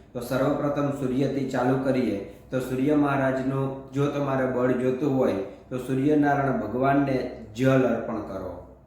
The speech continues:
જલમાં પછી તમારે જે કાંઈ અર્પણ કરવું હોય, કંકુ, લાલ ફૂલ વગેરે વગેરે તમે કરી શકો, પણ માત્ર જલ ચડાવવાથી કુંડળીની અંદર સૂર્ય મહારાજ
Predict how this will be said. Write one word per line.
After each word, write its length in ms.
જલમાં 460
પછી 180
તમારે 360
જે 200
કાંઈ 240
અર્પણ 220
કરવું 440
હોય, 160
કંકુ, 460
લાલ 420
ફૂલ 140
વગેરે 320
વગેરે 280
તમે 260
કરી 260
શકો, 540
પણ 100
માત્ર 420
જલ 400
ચડાવવાથી 920
કુંડળીની 500
અંદર 340
સૂર્ય 340
મહારાજ 520